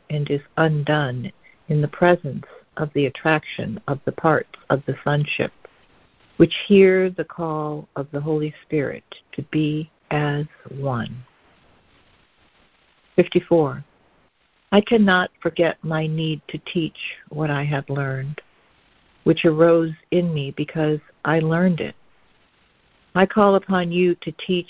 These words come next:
what you have learned, because by so doing,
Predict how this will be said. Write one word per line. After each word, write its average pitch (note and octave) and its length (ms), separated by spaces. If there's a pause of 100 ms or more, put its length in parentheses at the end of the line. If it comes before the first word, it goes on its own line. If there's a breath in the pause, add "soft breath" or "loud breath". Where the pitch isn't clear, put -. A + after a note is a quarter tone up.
(120)
what E3 200
you F#3 260
have E3 280
learned, D3 460
because D#3+ 360 (160)
by D3+ 160 (140)
so F#3 160
doing, E3+ 560